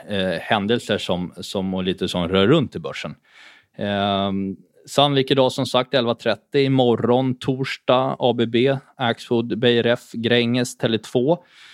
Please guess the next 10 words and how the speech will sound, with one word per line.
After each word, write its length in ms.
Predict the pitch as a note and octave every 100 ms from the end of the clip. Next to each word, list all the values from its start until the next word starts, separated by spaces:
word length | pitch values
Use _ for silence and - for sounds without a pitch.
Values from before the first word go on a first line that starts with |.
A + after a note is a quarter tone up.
| - _
Eh, 220 | A2 A2
sen 280 | G#2+ B2+ B2
på 180 | B2+ B2
fredag 640 | - - A#2+ A#2 B2 B2+ B2
kommer 600 | - A2 A2 G#2+ G#2 G2
Arjo 360 | A2 A2+ A#2 A2+
Autoliv, 580 | A#2 F#2+ - A2 B2 B2
Saab, 480 | - A#2+ A2+ C3 C3+ -
Vitrolife, 760 | A2+ B2 - B2 A#2+ C#3 C#3
Volvo 480 | A#2 A#2 B2 C3+